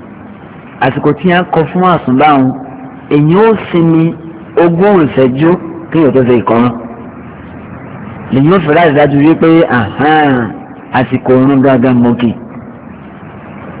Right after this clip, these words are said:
So ká tó máa wá lo àwọn àsìkò òun ètí á fún wa o. Èèyàn ó gbọ́ àlàyé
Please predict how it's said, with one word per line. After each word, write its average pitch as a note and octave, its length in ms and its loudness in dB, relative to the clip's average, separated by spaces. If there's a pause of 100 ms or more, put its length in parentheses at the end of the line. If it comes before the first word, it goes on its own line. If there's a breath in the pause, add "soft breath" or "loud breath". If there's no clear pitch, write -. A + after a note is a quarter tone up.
(160)
So F#3+ 160 0
ká B3 140 2
tó B3+ 120 2
máa A#3 160 4
wá A#3+ 180 6
lo G#3+ 180 4
àwọn F#3 320 4
àsìkò D3+ 400 2
òun E3 400 2
ètí C#3 280 0
á E3+ 120 4
fún E3 220 0
wa D3+ 120 4
o. C#3 120 2 (960)
Èèyàn D3+ 260 4
ó A3+ 160 4
gbọ́ F#3 240 2
àlàyé C#3 580 4